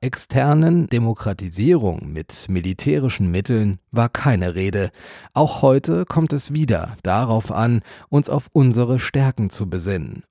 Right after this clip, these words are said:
unsere Resilienz gegenüber autoritären Versuchungen und Verführungen zu erhöhen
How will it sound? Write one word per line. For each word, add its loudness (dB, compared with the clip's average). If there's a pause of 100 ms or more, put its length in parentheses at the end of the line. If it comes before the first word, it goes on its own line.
unsere 4
Resilienz 0
gegenüber -2
autoritären 0
Versuchungen 2
und -4
Verführungen 2
zu -4
erhöhen 2